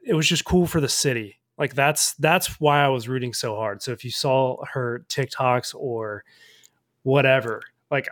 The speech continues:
I played football my entire life, played through college. So I'm, I'm a co-, I'm a football fan, but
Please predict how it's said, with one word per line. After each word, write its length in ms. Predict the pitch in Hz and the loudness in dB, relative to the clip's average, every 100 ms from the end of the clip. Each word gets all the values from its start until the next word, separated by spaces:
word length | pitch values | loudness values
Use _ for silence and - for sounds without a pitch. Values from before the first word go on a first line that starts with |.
| - | 0
I 220 | 139 135 | 2 2
played 340 | - 165 165 | 2 2 4
football 440 | - 147 143 139 - - _ | 2 2 4 2 -2 -10 _
my 200 | 180 135 | -2 0
entire 340 | 120 147 147 135 | 0 2 4 4
life, 260 | 123 120 | 2 0
played 220 | - 151 139 | 2 0 2
through 160 | 139 | -6
college. 600 | - 135 117 117 113 - - | 0 2 2 2 0 -6 0
So 260 | - 131 | 2 4
I'm, 280 | 120 131 139 - | 2 0 0 -4
I'm 100 | 123 | -6
a 40 | |
co-, 200 | - 190 - | -4 -6 -2
I'm 180 | 160 | -2
a 20 | 120 | 0
football 380 | - 151 127 | 0 2 2
fan, 420 | 113 131 117 113 107 - _ - | 2 -2 -2 -4 -8 -20 _ 0
but 160 | 131 | 0